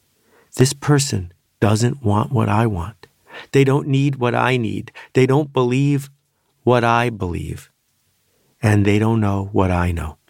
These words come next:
And that's okay. That's okay, 'cause that's what makes us human. And so if I'm going to go to them with an offer, with an open door, with a light,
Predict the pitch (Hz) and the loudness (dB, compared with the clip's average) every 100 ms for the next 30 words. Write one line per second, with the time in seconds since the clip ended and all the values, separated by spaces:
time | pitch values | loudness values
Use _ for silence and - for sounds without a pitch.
0 | _ _ _ _ _ - 92 87 90 95 | _ _ _ _ _ -4 0 2 2 2
1 | 95 104 92 90 104 92 87 _ _ _ | 0 0 0 0 -2 -2 -6 _ _ _
2 | _ _ - - - 113 127 127 - 143 | _ _ -20 -6 0 0 2 -2 2 0
3 | 139 104 - 101 - 113 107 98 - 101 | 0 -4 -4 -4 -4 -4 -2 -2 0 -2
4 | - - _ - 123 98 82 - _ _ | -2 -10 _ 0 0 0 -4 -12 _ _
5 | - - 139 139 160 139 147 139 143 139 | -18 -4 -2 2 0 0 -2 0 -2 -2
6 | 123 120 131 151 127 101 87 87 - _ | -4 0 0 0 -4 -4 -4 -6 -12 _
7 | _ _ _ - 113 120 139 110 113 - | _ _ _ 2 2 2 0 0 0 -4
8 | 98 - 117 113 117 110 120 110 107 107 | -6 0 0 0 -2 -2 -2 -2 0 0
9 | 95 87 - 120 110 107 113 104 - | 0 -4 -2 0 0 0 0 0 -4